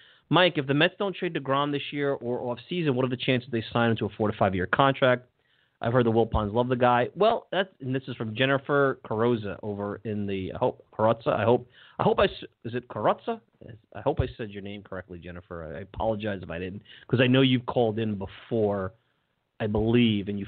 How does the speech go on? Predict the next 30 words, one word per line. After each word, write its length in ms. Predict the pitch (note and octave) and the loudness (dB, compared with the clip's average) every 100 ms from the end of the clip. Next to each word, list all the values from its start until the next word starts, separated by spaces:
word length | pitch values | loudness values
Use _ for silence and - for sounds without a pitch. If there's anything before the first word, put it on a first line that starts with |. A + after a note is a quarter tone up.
| - | 0
follow 220 | A#2 A2 | 2 2
me 140 | A2 | 0
on 100 | G2+ | -4
Twitter, 340 | G2 A2+ G#2+ G#2+ | -6 -6 -4 -4
and 80 | |
I 40 | G2+ | -4
really 420 | G2+ G#2 A2 G#2 | -6 -2 -2 -2
appreciate 560 | G2 - G2 - G2+ F#2 | -4 -6 -6 -6 -6 -6
it 40 | |
'cause 120 | G#2+ | -6
you 60 | G#2+ | -4
always 160 | G#2 | -2
have 160 | G2+ G2 | -4 -6
good, 200 | A#2 G#2+ | -4 -2
productive 440 | - G#2 G2 G2+ | -4 -4 -12 -14
comments 400 | - G2+ G2+ F#2+ G2 - | -12 -12 -10 -14 _ -16
out 220 | G2 F#2+ | -14 -10
there. 260 | G2+ F#2+ F#2 _ _ _ - - _ _ _ _ _ _ _ _ _ | -8 -8 -10 _ _ _ -20 -20 _ _ _ _ _ _ _ _ _
He'll 320 | - B2+ F3 F#3+ | -4 2 4 4
be, 220 | E3+ D#3 | 2 0
what, 240 | C3+ A2 _ _ | 0 -4 _ _
thirty-two 760 | D3+ D#3 D3+ - - - F3+ E3+ | -6 -4 -6 -12 -12 -6 -4 -4
when 100 | D3+ | -6
his 100 | C#3 | -8
contract 540 | - C#3+ C#3 C#3 C#3 | -8 -8 -8 -10 -10
is 100 | B2+ | -2
up? 300 | C3+ C#3+ - _ _ _ _ _ _ _ - | 0 0 -4 _ _ _ _ _ _ _ 0
If 180 | G3+ A#3+ - | 2 2 -2
they 380 | F3 D#3+ F#3+ F3+ | 0 2 2 2
don't 340 | C#3+ D3 - | -4 -4 -6